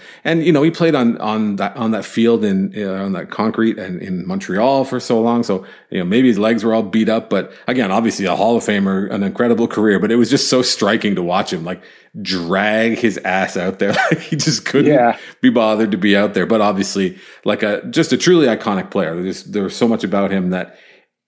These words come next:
Speaker 1: um, it, you know, if, if the game had permitted him, I bet you, uh, the, the game had permitted that sort of fun-loving attitude, I, I would have loved to have seen it. I'm sure it would have come out. I'm sure those, those Expos, that great Expos team could have been even more fun had, like, the kind of, they had loosened the screws as,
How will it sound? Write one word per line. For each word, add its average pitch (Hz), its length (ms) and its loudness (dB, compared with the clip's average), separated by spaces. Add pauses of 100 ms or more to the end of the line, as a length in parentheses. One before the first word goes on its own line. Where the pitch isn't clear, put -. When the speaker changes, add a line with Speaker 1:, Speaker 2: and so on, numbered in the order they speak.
Speaker 1:
um, - 220 -4
it, - 180 -4
you 135 80 2
know, 117 120 4
if, 123 200 -2
if - 140 -4
the 131 60 -2
game 151 220 2
had 147 100 2
permitted 131 440 4
him, 98 220 -2
I 90 60 -2
bet 92 260 -4
you, 90 200 0
uh, 95 40 -4
the, 95 140 -4
the 104 320 -2
game 117 200 0
had 104 120 -2
permitted 104 480 0
that 98 160 -4
sort 95 140 -6
of 90 180 -10 (260)
fun-loving 107 1000 0
attitude, 95 440 -2
I, 98 120 -2
I 101 180 -4
would 101 180 -4
have 101 160 0
loved 120 260 2
to 135 60 0
have 127 80 2
seen 135 280 2
it. 76 100 -6
I'm 95 100 -6
sure 120 220 0
it 127 60 0
would 123 100 0
have 117 100 -6
come 110 180 -2
out. 113 160 0
I'm 95 120 -4
sure 127 160 0
those, 110 240 2 (320)
those 110 160 4
Expos, 117 500 -2
that 113 300 0
great 123 160 0
Expos 127 400 -2
team 107 160 0
could 175 240 0
have 147 120 2
been 147 140 2
even 127 240 2
more 117 160 2
fun 87 380 -4 (300)
had, 98 220 -2
like, 98 240 0
the 98 120 -4
kind 92 240 -6
of, 90 220 -10
they 92 120 -2
had 92 160 -4
loosened 113 340 2
the 90 60 -2
screws 110 460 0
as, 82 180 -6